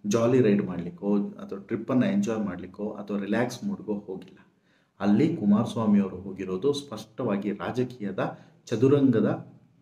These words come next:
ಆಟಗಳನ್ನು ಆಡ್ಲಿಕ್ಕೆ ಅನ್ನೋದು ಕೂಡ ಈಗಾಗಲೇ ಅರ್ಥ ಆಗಬೇಕಾಗಿರೋ ವಿಚಾರ. ಜೊತೆಗೆ ಕುಮಾರಸ್ವಾಮಿ ಅವರು ಸಿಂಗಾಪುರದಲ್ಲಿ ಏನು ಚರ್ಚೆ ಮಾಡಬೇಕು ಅನ್ನುವಂಥ ಸಿದ್ಧತೆಯನ್ನ ಈಗಲ್ಲ, ಕಳೆದ ಆರು ತಿಂಗಳ ಹಿಂದೆಯೇ ಮಾಡಿದ್ದಾರೆ ಅನ್ನುವಂಥ ಮಾಹಿತಿಯೂ ಕೂಡ ಇದೆ.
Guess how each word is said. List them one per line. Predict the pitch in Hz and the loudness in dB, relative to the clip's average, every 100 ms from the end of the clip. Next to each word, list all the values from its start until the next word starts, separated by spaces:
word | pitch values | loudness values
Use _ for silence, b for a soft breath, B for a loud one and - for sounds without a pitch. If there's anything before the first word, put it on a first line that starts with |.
| _ 104 | _ -4
ಆಟಗಳನ್ನು | 113 127 147 110 101 98 | -2 0 0 0 0 -2
ಆಡ್ಲಿಕ್ಕೆ | 92 98 98 95 87 | -6 -8 -10 -8 -10
ಅನ್ನೋದು | 82 - | -10 -16
ಕೂಡ | - 113 | -12 -8
ಈಗಾಗಲೇ | 90 85 90 117 | -8 -8 -10 -12
ಅರ್ಥ | 82 - 87 | -12 -18 -20
ಆಗಬೇಕಾಗಿರೋ | 80 - _ _ 90 107 113 | -20 -20 _ _ -12 -8 -8
ವಿಚಾರ. | 101 - - _ - b b b b 104 | -8 -18 -20 _ -20 b b b b -4
ಜೊತೆಗೆ | 113 110 - - 160 - _ _ _ - | -2 -2 -8 -10 -10 -12 _ _ _ 0
ಕುಮಾರಸ್ವಾಮಿ | 139 151 - 117 104 98 | 4 4 2 2 4 4
ಅವರು | 101 | 2
ಸಿಂಗಾಪುರದಲ್ಲಿ | 127 110 123 143 - 120 110 113 | 0 2 2 2 0 0 2 0
ಏನು | 107 107 139 143 | 2 4 4 2
ಚರ್ಚೆ | - 101 - 131 | -6 -10 -6 -4
ಮಾಡಬೇಕು | 104 101 104 101 101 | -2 -2 -2 -6 -6
ಅನ್ನುವಂಥ | 98 95 92 | -14 -14 -16
ಸಿದ್ಧತೆಯನ್ನ | - - 104 117 - - 113 101 - b b _ | -12 -8 -4 -4 -4 -8 -10 -12 -18 b b _
ಈಗಲ್ಲ, | 117 123 98 - - - - | 0 2 0 -6 -10 -20 -6
ಕಳೆದ | 107 101 101 101 | -2 0 0 0
ಆರು | 117 147 | 4 4
ತಿಂಗಳ | - 113 107 | 2 2 2
ಹಿಂದೆಯೇ | 101 104 107 113 107 | 2 2 0 2 2
ಮಾಡಿದ್ದಾರೆ | 90 95 104 98 92 | 0 -4 -6 -8 -10
ಅನ್ನುವಂಥ | 87 87 85 | -10 -12 -14
ಮಾಹಿತಿಯೂ | 82 85 107 113 - | -18 -6 -4 -4 -8
ಕೂಡ | - - | -16 -14
ಇದೆ. | 107 - - | -12 -12 -16